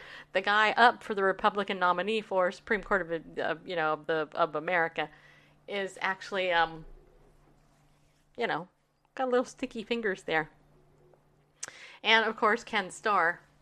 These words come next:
who everybody on the right, like Janet Parshall and all those guys, were touting was super great when he was in there, uh, as the attorney,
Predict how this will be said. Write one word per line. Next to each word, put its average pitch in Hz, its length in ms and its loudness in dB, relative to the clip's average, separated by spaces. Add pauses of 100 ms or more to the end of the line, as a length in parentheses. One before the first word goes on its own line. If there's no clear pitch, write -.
(500)
who 196 260 0
everybody 180 560 0
on 170 140 -2
the 170 100 0
right, 170 460 2
like 175 180 -2
Janet 170 300 -2
Parshall 170 480 0
and 165 100 -6
all 165 120 2
those 170 160 2
guys, 160 260 -2
were 165 80 -8
touting 170 440 -4
was 165 180 -6
super 185 320 -6
great 170 340 0
when 165 140 -4
he 175 180 -12
was 160 260 -4
in 165 180 -6
there, 160 300 -2 (540)
uh, 165 340 2 (300)
as 165 220 -6
the 170 180 0
attorney, 165 600 -2